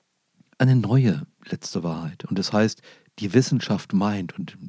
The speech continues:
dann sind Leute ganz stolz drauf und sagen, „Boah, Wissenschaft hat gesprochen und jetzt wissen wir es genau“ und so weiter. Doch ein paar Jahre später ändert sich das wieder. Ich habe in der Schule Biologie-Leistungskurs gehabt und okay, das war Gymnasiallevel und nicht der Universität. Trotz alledem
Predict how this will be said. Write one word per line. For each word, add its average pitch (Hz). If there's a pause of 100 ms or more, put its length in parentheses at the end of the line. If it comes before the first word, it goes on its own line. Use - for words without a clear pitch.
(100)
dann 82
sind -
Leute 82
ganz -
stolz 95
drauf -
und -
sagen, -
„Boah, 104
Wissenschaft -
hat -
gesprochen 98
und 90 (340)
jetzt -
wissen 107
wir 98
es -
genau“ 98
und 101
so 101
weiter. 92 (320)
Doch -
ein 110
paar 147
Jahre 143
später -
ändert 135
sich 104
das -
wieder. - (640)
Ich -
habe 143
in 123
der 120
Schule 127 (640)
Biologie-Leistungskurs 98
gehabt -
und 95
okay, 98
das -
war 85
Gymnasiallevel 85
und 82
nicht 82
der 85 (320)
Universität. 90
Trotz -
alledem 113